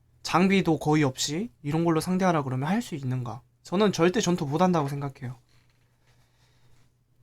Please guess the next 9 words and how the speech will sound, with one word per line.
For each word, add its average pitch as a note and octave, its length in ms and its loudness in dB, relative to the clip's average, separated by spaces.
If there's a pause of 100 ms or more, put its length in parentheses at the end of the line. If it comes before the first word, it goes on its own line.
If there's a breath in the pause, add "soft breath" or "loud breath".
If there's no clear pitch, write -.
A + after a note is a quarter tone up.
(120)
게임이 A#3+ 260 4
안 B2+ 140 4
돼요. C#3 320 0
참, - 160 -12 (300)
그냥 D3 160 -8
두드러 A#3+ 260 2
맞을 D3+ 220 2
수밖에 D#3+ 320 -6
없고. C#3 340 -12